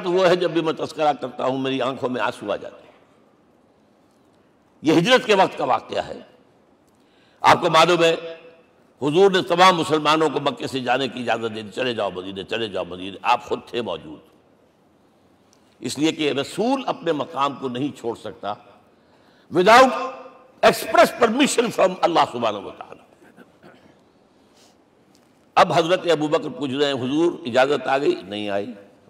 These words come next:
"آ گئی؟" "نہیں آئی۔" دن گزر رہے ہیں۔ حضرت عائشہ کی روایت ہے کہ ایک روز ہم نے دیکھا دوپہر کے وقت آ رہے ہیں حضور، کپڑے سے اپنا سر جو ہے ڈھانپا ہوا ہے۔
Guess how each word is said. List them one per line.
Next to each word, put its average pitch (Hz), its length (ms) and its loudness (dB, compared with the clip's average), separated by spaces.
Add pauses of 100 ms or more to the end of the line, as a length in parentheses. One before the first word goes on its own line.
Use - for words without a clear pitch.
(100)
"آ 104 140 0
گئی؟" 123 220 -2
"نہیں 101 240 -10
آئی۔" 113 260 -6 (260)
دن 110 240 -8
گزر 92 200 -8
رہے 104 140 -14
ہیں۔ 147 100 -18 (1800)
حضرت 147 260 2
عائشہ 156 400 0
کی 147 80 -6 (300)
روایت 104 420 -6
ہے 95 140 -10 (1120)
کہ 147 60 -6
ایک 160 100 2
روز 202 220 6
ہم 226 80 6
نے 240 100 8
دیکھا 214 220 6
دوپہر 240 420 6
کے 330 100 0
وقت 311 200 2
آ 226 120 8
رہے 214 100 4
ہیں 165 120 2
حضور، 143 160 -4 (160)
کپڑے 220 340 4
سے 190 140 2
اپنا 185 220 0
سر 185 180 2
جو 165 200 2
ہے 160 60 4
ڈھانپا 151 340 2
ہوا 156 300 2
ہے۔ 127 160 0